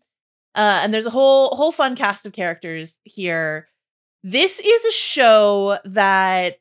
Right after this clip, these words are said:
I'm a big fan of already. I've seen a couple episodes. The boys have not seen any episodes, so we're not gonna be talking about specifics. The show's not even out yet. It'll be out on the fifth. You'll be able to watch it then for yourself.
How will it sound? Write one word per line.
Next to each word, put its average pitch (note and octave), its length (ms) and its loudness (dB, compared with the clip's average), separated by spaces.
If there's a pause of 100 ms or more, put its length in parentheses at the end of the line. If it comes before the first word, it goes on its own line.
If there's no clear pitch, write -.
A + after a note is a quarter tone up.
(120)
I'm A#3+ 160 0
a A#3 60 -8
big G#3+ 120 -2
fan F#3+ 220 -4
of F#3+ 60 -4
already. D#3+ 360 -6
I've G3+ 200 -6
seen G#3+ 100 -12
a G3 60 -12
couple E3+ 180 -6
episodes. D3 320 -12
The F#3 80 -12
boys A3+ 240 -4
have C4+ 80 -12
not G#3 220 -2
seen F#3 100 -8
any E3+ 160 -8
episodes, - 560 -14
so E3 220 -4
we're E3+ 100 -10
not G3 160 -4
gonna A3 80 -12
be G#3 80 -12
talking F#3 300 -8
about E3 180 -8
specifics. - 800 -4 (580)
The G#3 80 -14
show's C4+ 240 0
not C4 100 2
even A#3 160 0
out G#3 180 2
yet. G3 360 0 (120)
It'll F3 220 -8
be F#3+ 140 0
out F#3+ 80 2
on F#3+ 80 -4
the F#3 80 -8
fifth. E3+ 360 -2
You'll F3+ 120 -8
be E3 100 -6
able D#3+ 180 -8
to F3 140 -16
watch D#3 220 -4
it - 80 -16
then D#3 200 -6
for D3+ 140 -18
yourself. D3+ 540 -10